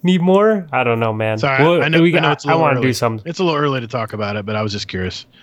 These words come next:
Speaker 2: My wife mentioned it tonight. We were walking.
Speaker 1: Yeah,
Speaker 2: Just
Speaker 1: I, we're, we're gonna get, let them get costumes. They're gonna get dressed up.
Speaker 2: It's
Speaker 1: We're gonna make it special one way or another. So.
Speaker 2: Nice.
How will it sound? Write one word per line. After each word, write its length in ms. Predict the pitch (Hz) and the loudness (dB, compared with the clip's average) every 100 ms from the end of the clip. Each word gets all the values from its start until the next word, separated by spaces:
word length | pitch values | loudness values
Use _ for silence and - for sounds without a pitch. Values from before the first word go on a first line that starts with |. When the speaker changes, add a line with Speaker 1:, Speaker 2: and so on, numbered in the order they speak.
| - | -4
Speaker 2:
My 80 | 123 | 0
wife 240 | 123 120 | 2 2
mentioned 320 | 120 110 113 | -2 -2 -2
it 100 | 104 | -4
tonight. 220 | - 104 101 | -6 -6 -6
We 60 | |
were 120 | 98 | -6
walking. 380 | 101 98 98 98 - _ _ _ _ _ _ _ _ - - - - _ _ | -4 -4 -6 -8 -8 _ _ _ _ _ _ _ _ -20 -18 -18 -20 _ _
Speaker 1:
Yeah, 400 | - 127 113 110 113 - | -2 2 2 0 -2 -2
Speaker 2:
Just 220 | 170 139 | -2 -2
Speaker 1:
I, 100 | 151 117 _ _ _ - | -8 -10 _ _ _ -4
we're, 220 | 156 220 | 0 2
we're 300 | 180 160 180 | 2 2 4
gonna 180 | 165 180 | 4 2
get, 160 | 165 | 2
let 200 | 151 143 | 2 2
them 120 | 139 135 | 2 2
get 160 | 131 | 0
costumes. 600 | - 120 113 - 113 110 | 0 0 0 -2 -4 -2
They're 100 | 127 | -2
gonna 220 | 123 139 131 | 0 2 2
get 120 | 131 | 0
dressed 380 | 123 101 - 117 | 0 -2 -2 -4
up. 220 | 107 - - | -4 -6 -12
Speaker 2:
It's 160 | 104 | -2
Speaker 1:
We're 100 | 127 | 0
gonna 220 | 120 127 | 2 0
make 340 | 117 117 117 113 | 0 -2 -2 0
it 220 | 113 - | -2 0
special 920 | - - - - 107 - 110 107 101 - | -2 -2 -4 -2 -2 0 0 -2 -6 -8
one 180 | 117 117 | -2 0
way 120 | 113 | 2
or 120 | 110 107 | 2 0
another. 460 | 104 104 107 101 - _ _ _ _ | -2 -4 -4 -6 -14 _ _ _ _
So. 340 | - - - - - _ _ _ _ - - - - - - _ _ _ _ _ _ _ _ _ _ | -10 -6 -6 -6 -14 _ _ _ _ -16 -14 -14 -20 -20 -20 _ _ _ _ _ _ _ _ _ _
Speaker 2:
Nice. 280 | - 123 - | -2 -2 -6